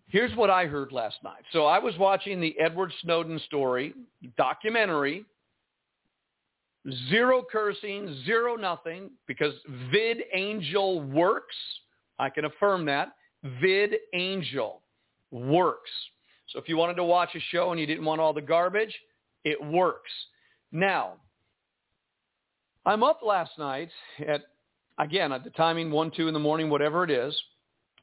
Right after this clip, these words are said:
and I'm thirsting for the Word of God. I want to prepare for this meeting we're having today. And I sat down at the computer and I just felt led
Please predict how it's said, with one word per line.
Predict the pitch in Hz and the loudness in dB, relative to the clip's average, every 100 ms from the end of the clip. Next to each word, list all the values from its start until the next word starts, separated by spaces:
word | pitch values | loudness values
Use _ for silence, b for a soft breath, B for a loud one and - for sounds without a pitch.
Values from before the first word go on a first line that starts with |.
| _ | _
and | 165 | 4
I'm | 165 156 143 _ - | 4 2 -6 _ 0
thirsting | 226 233 196 233 214 202 | 2 2 -2 -8 -8 -4
for | 214 | -2
the | 190 | -2
Word | 180 175 175 | -2 -2 0
of | 160 135 | 0 -2
God. | 135 123 110 147 _ 170 | -4 -4 -12 -20 _ 0
I | |
want | 190 247 285 | 2 2 2
to | |
prepare | 196 220 190 214 175 | -2 -2 0 2 0
for | - 147 | -2 -4
this | 170 - - | -4 -6 -6
meeting | 156 190 214 165 139 | -2 0 0 -2 -2
we're | 131 | 0
having | 131 120 127 | 0 0 -4
today. | - 120 101 - _ _ b b b b b b b _ 175 | -8 -6 -6 -8 _ _ b b b b b b b _ 4
And | 185 180 175 - - _ _ _ _ _ _ _ _ _ _ _ - - | 4 4 2 -4 -14 _ _ _ _ _ _ _ _ _ _ _ -6 -2
I | 147 - | 0 2
sat | 185 208 | 2 2
down | 208 196 196 | 0 -2 -2
at | 196 | -4
the | |
computer | 190 202 180 160 143 147 | -4 -6 -4 -2 0 -2
and | 147 143 | -2 -2
I | 139 139 | -2 -4
just | 127 147 147 - | 0 0 0 2
felt | 135 135 - | 2 2 -4
led | 131 135 127 143 147 | 0 2 2 -2 -10